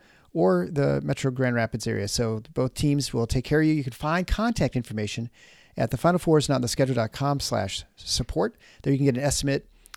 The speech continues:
uh, to get some work done. And again, they'll take care of whatever needs to,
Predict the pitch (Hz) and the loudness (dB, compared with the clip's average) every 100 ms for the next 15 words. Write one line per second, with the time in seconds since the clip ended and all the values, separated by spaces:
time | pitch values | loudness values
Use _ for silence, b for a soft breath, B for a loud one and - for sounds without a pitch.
0 | - 127 123 135 127 135 131 120 127 110 | -10 -8 -4 -4 -2 -2 -2 -2 0 -2
1 | 113 b b b - 131 127 120 120 139 | -4 b b b -4 0 2 2 2 0
2 | 123 120 120 120 123 123 127 123 120 123 | 0 0 0 -2 -2 0 0 -2 -4 -10